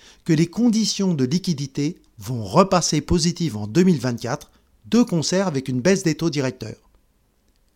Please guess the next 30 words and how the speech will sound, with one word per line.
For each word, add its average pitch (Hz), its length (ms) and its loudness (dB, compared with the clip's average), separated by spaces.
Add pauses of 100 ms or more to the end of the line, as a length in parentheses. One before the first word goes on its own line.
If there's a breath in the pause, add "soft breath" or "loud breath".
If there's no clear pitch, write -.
La 240 120 4
B 208 140 6
C 160 220 4
E, 123 140 0 (320 loud breath)
de 196 120 2
son 214 200 4
côté, 156 280 2
dans 156 140 0
son 208 180 0
rapport 196 300 2
des 165 120 2
gouverneurs 160 480 0
qui 170 100 -4
vient 147 160 -2
d'être 165 340 -4
publié, 131 520 -6 (680 soft breath)
indique, 165 460 2 (300 soft breath)
dans 104 120 -8
le 147 100 -2
texte, 220 420 -2 (380 soft breath)
que 180 100 4
l'excédent 185 800 4
de 151 100 0
liquidité 190 640 -2
dans 127 160 -2
le 127 100 0
système 127 420 -4
bancaire 160 680 -2 (280 soft breath)
diminue 175 600 4
progressivement, 165 1120 2